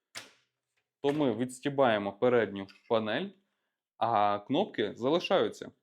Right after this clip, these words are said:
Все круто, не доведеться з цим мучитися. Якщо деталь-, детальніше передивимось до передньої панелі, бачимо, що ось ця вставка пластикова, тут, де у нас підсвітка, вона має дуже красиву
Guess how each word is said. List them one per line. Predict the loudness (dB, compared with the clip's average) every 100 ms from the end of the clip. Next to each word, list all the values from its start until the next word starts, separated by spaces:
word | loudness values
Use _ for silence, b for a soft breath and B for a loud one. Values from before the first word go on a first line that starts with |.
| _ _ _
Все | -6 -6
круто, | -4 -6 -6 -8 -12 -10
не | -6 -4
доведеться | -2 -2 -2 -4
з | -10 -6
цим | -2 -2 0
мучитися. | -2 -4 -12 -14 -12 -14 _ _ _ _
Якщо | -8 -6 -4 -4
деталь-, | -2 2 2 2 -4
детальніше | -4 0 2 0 -2 -6
передивимось | -4 -2 0 0 0 -2
до | -4 -2
передньої | 0 0 -2 -2
панелі, | -4 -2 -2 -2
бачимо, | 0 -2 -2 -4
що | -6 -6
ось | -8 -4
ця | -4
вставка | -2 -2 -2 -2 -4
пластикова, | 0 0 -2 -4 -4
тут, | -6 -10
де | -8
у |
нас | -8 -10
підсвітка, | -14 -16 -16 -10
вона | -8 -6
має | -6 -6
дуже | -8 -8
красиву | -10 -10 -6 -6